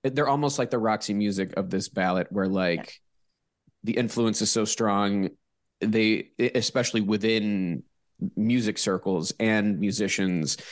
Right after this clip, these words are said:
Speaker 1: I feel like they have a fighting chance, but they could use the support.
Speaker 2: I would agree
Speaker 1: Yeah.
Speaker 2: with that. And it's,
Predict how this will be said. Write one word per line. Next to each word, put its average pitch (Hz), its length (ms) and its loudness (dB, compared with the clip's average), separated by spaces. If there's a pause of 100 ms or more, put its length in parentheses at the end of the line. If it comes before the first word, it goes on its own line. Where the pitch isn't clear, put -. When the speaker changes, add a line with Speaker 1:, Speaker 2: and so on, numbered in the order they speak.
(280)
Speaker 1:
I 110 120 -2
feel 147 160 0
like 127 120 -2
they 131 60 2
have 117 120 2
a 113 60 0
fighting 107 460 0
chance, 104 460 0
but - 280 -4
they 101 140 0
could 95 200 -4
use 90 320 0
the 80 280 -2
support. - 500 -6 (760)
Speaker 2:
I 220 100 2
would 285 80 2
agree 285 160 2
Speaker 1:
Yeah. 330 100 -2
Speaker 2:
with 392 120 -4
that. - 200 -6 (180)
And 170 180 2
it's, - 420 0